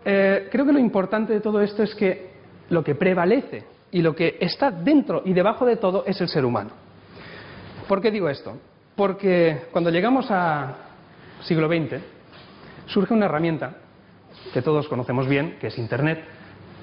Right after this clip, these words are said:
Eh, Internet, en principio, es una herramienta que sirve, que le sirve al ser humano para comunicarse y para llegar muchísimo más allá de lo que ha llegado con estas estructuras de conocimiento,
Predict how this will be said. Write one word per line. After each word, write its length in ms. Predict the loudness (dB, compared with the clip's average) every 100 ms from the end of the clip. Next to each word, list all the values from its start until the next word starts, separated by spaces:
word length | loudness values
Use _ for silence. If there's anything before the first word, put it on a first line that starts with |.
| -20 -18 -16 -16 -16 -6
Eh, 540 | 2 4 2 0 -10 -4
Internet, 640 | 2 4 4 2 0 0 -8 -20 -20 -20 -10
en 160 | -2 0
principio, 640 | 2 2 2 0 0 -4 -4 -10 -20 -20 -20 -20 -12 -4
es 140 | 0
una 140 | 2
herramienta 360 | 2 0 -2 -2
que 100 | -4
sirve, 460 | -2 0 2 0 -4 -20 -20 -4
que 80 | -2
le 100 | 0
sirve 260 | 0 2
al 60 | 0
ser 200 | 0 -2
humano 360 | 0 -2 -2 -6 -4
para 340 | -2 -2 -4 -4
comunicarse 760 | -2 2 2 0 -2 -4 -12
y 100 | -6
para 160 | -2 0
llegar 220 | 2 2
muchísimo 580 | 2 0 0 0 2 2
más 200 | 2 0
allá 200 | 2 2
de 140 | 2
lo 120 | 0 2
que 140 | 2
ha 60 | 2
llegado 440 | 0 2 2 0 -6 -10
con 140 | -2 0
estas 260 | 2 0
estructuras 520 | -2 -2 -2 2 2 2
de 80 |
conocimiento, 800 | 2 0 0 2 4 2 2 0